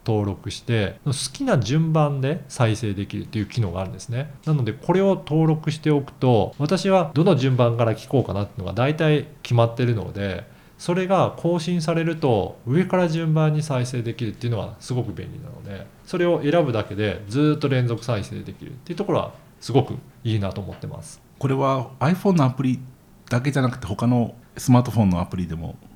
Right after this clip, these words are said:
Speaker 1: あ、
Speaker 2: この機能あるんですか？
Speaker 1: えーとですね、実はAndroidだと別のアプリになるので、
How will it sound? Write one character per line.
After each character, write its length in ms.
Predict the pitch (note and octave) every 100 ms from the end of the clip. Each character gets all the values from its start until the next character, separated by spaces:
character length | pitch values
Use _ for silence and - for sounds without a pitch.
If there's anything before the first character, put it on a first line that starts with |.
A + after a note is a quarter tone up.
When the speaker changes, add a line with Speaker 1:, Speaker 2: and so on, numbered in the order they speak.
| -
Speaker 1:
あ、 240 | B2 - -
Speaker 2:
こ 80 | G2
の 80 | F2+
機 120 | F2
能 100 | E2
あ 40 |
る 80 | D#2+
ん 60 | D2
で 60 |
す 80 | -
か？ 60 | -
Speaker 1:
え 240 | A#2+ C#3+
ー 20 | D#3
と 100 | C3+
で 100 | G#2
す 120 | G#2
ね、 280 | G#2+ F#2+ F#2 G2+ - G2+
実 300 | A2+ - F#3
は 420 | D3+ G#2 G2 - - - - - - - C#3+
Android 840 | D3 F3 F#3+ G3 G3+ G3+ E3+ E3
だ 140 | D3 C#3+
と 420 | F#3 E3+ F#2 -
別 260 | A#2+ - F3
の 160 | F#3
ア 60 | F#3
プ 160 | F#3 A#2
リ 100 | G2
に 180 | G2
な 140 | G2 G#2
る 100 | F#2
の 140 | F2+
で、 380 | A#2 B2 G2